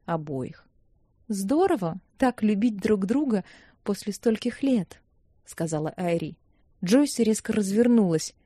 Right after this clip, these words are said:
как будто отпустили пружину. «Это замечательно, невероятно. Однажды утром просыпаешься и понимаешь, что моногамия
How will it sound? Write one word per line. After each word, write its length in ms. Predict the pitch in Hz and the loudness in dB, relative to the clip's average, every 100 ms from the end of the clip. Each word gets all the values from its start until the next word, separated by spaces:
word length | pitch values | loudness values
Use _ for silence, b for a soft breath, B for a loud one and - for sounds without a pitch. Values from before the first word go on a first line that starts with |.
| _ _ | _ _
как 120 | 214 190 | -8 -2
будто 460 | 208 233 - 214 208 | -2 -2 0 0 0
отпустили 520 | - - 233 - 226 208 | -8 -4 -2 -2 0 0
пружину. 600 | 226 220 185 165 143 170 _ _ _ _ - | 2 0 2 -2 -2 -10 _ _ _ _ -2
«Это 240 | 269 302 | 0 0
замечательно, 920 | 269 320 330 - 330 277 - 165 - - _ _ _ - | 2 2 2 0 0 0 -4 -8 -10 -16 _ _ _ 4
невероятно. 920 | 254 285 339 349 311 285 - - - _ _ b b b | 4 6 6 6 4 2 0 -10 -14 _ _ b b b
Однажды 540 | - 220 285 226 214 | 4 6 4 4 4
утром 360 | 294 392 233 196 | 4 2 0 2
просыпаешься 800 | 247 302 277 392 349 - 247 - B B B | 2 2 4 4 4 2 0 -2 B B B
и 80 | 277 | -2
понимаешь, 520 | - 349 359 427 349 | 2 4 6 6 4
что 360 | - - 330 311 b b b | 2 0 0 0 b b b
моногамия 920 | 240 294 277 262 427 415 302 214 | 6 6 4 4 4 4 4 2